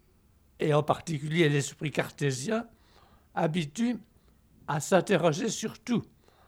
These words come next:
à ne jamais considérer comme acquise une chose qui n'est pas absolument évidente. Il était donc fatal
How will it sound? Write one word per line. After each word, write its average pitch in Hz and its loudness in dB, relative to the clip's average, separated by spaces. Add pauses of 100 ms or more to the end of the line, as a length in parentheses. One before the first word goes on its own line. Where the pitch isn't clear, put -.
(160)
à 147 0
ne 160 2
jamais 165 2
considérer 185 0 (720)
comme 175 4
acquise 208 -2 (340)
une 156 -2
chose 190 0
qui 180 0
n'est 151 4
pas 175 4
absolument 165 0
évidente. 175 -2 (600)
Il 151 -2
était 160 0
donc 139 -2
fatal 220 -2